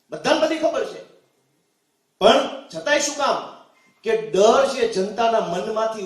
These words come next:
ઓછો થઈ રહ્યો છે ને, એના કારણે ભાજપને તકલીફ પડે છે. બધાય ખેડૂતો બોલતા થઈ જાય તો, તો જીવવું મુશ્કેલ થઈ જાય ભાજપનું. કડદો કરનારા કડદો કેમ કરી શકે?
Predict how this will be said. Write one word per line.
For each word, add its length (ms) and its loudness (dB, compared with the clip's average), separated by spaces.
ઓછો 400 -2
થઈ 60 -2
રહ્યો 260 0
છે 220 -6
ને, 60 -4
એના 340 -2
કારણે 380 -4
ભાજપને 540 -10
તકલીફ 520 -10
પડે 180 -8
છે. 120 -10
બધાય 420 -8
ખેડૂતો 420 0
બોલતા 380 -2
થઈ 200 -6
જાય 220 2
તો, 140 -6
તો 220 -8
જીવવું 320 -10
મુશ્કેલ 340 -6
થઈ 120 -2
જાય 160 -4
ભાજપનું. 500 -6
કડદો 280 4
કરનારા 340 2
કડદો 320 6
કેમ 200 6
કરી 200 2
શકે? 300 -8